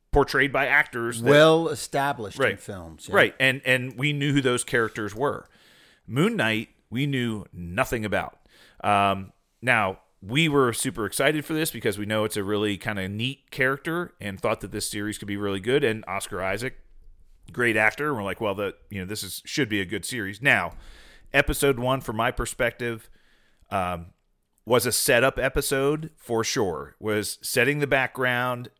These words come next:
Speaker 1: introducing us to the character, introducing us to the actors playing specific roles in the show.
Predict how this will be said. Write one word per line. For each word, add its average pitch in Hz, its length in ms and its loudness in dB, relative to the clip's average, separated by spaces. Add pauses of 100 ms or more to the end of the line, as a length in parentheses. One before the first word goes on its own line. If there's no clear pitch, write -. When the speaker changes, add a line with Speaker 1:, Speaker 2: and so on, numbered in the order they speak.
Speaker 1:
introducing 135 560 -2
us 127 140 -2
to 143 100 -2
the 123 120 -4
character, 120 540 -2
introducing 127 560 -4
us 117 200 -4
to 113 460 -2 (580)
the 117 160 2
actors 120 340 2
playing 123 400 0
specific 117 460 -4
roles 110 340 2
in 113 60 -10
the 107 100 -6
show. 101 540 -2